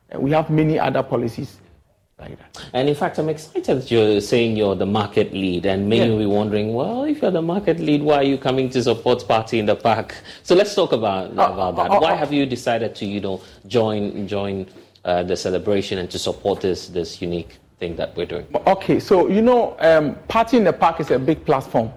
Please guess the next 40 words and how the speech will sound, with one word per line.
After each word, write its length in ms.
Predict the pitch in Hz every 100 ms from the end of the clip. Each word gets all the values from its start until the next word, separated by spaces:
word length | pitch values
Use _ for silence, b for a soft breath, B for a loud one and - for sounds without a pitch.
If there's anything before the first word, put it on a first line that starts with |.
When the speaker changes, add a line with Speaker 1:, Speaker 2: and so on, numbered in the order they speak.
| 98
Speaker 2:
Yeah. 180 | 85 80 _ _ -
Speaker 1:
And 320 | 147 147 -
it's 120 | 151
been 180 | 147 175
running 320 | 175 208 220
for 140 | 214 -
quite 240 | 170 160
some 180 | 156 127
time 240 | - 147 135
now. 200 | 123 - - _ _ _ _ _ _ -
And, 120 | 170
you 80 | 185
know, 280 | 196 196 190
uh, 40 | 156 156 151
in 100 | 190
Enterprise 560 | 196 240 - 208 208
Life, 320 | 175 160 156 156
we 280 | 151 143 -
continuously, 880 | 170 160 202 196 190 190 196 190 190 b b b _ -
um, 480 | 151 151 147 147 - _
find 300 | 185 175 170
opportunities 720 | - 123 - 151 147 151 143
like 220 | 131 117
this, 180 | 131 120
like 240 | 123 120
program 400 | - 165 160 156 147
and 80 | 131
activities, 640 | 127 147 143 - 135 -
Speaker 2:
Mm-hmm. 600 | 87 - _ _ _ -
Speaker 1:
uh, 60 | 151
where 180 | 190 208
we 80 |
can 220 | - 156 147
connect 420 | - 151 165 175 156
with 120 | 139
our 160 | 131
customers, 720 | 139 165 147 156 160 185 - - _ _ _ -
uh, 120 | 135
serve 420 | 131 - 220 196
them 300 | 160 156 151